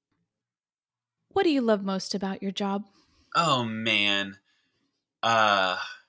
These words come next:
Speaker 2: what do I love most about my job? I love people.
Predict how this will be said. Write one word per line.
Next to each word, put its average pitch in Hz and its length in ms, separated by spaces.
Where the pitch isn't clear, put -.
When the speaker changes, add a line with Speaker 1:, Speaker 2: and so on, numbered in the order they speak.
Speaker 2:
what 123 120
do 123 60
I 123 60
love 107 200
most 98 220
about 92 180
my 92 100
job? 87 280
I 113 460
love 95 540
people. 87 600